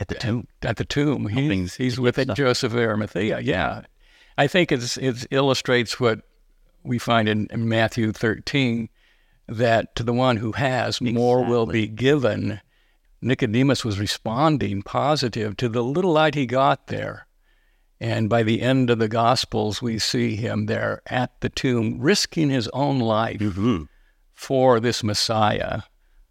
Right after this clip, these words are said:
Speaker 2: along with Joseph of Arimathea.
Speaker 1: And I think that says something to, you know, our listeners who may have, they may struggle at times with questions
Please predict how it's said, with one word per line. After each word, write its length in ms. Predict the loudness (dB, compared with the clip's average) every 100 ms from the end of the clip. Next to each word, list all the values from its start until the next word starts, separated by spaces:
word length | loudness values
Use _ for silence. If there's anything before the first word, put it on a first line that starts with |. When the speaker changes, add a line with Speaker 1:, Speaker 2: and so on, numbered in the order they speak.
| _ -6
Speaker 2:
along 340 | 0 2 2
with 140 | 0
Joseph 460 | -2 -4 -2 -6 -6
of 120 | -4
Arimathea. 760 | -2 -2 -4 -6 -8 -6 -8 -12 _ _ _ _ 0
Speaker 1:
And 120 | 4
I 100 | 4
think 180 | 2 0
that 160 | 0
says 220 | 2 2
something 520 | 2 0 2 2 2 -2
to, 460 | 0 0 0 -2 -6 _
you 100 | -2
know, 180 | 0 2
our 140 | 2 2
listeners 520 | 2 0 -2 -4 -4
who 300 | -2 -2 -2
may 360 | -2 2 2 2
have, 400 | 2 2 2 0
they 120 | 0
may 140 | 0
struggle 440 | -2 0 2 2 0
at 80 | -2
times 440 | -2 -2 -4 -6 _ _ _
with 200 | -6 -4
questions 920 | -8 -4 -2 0 2 2 0 -2 -4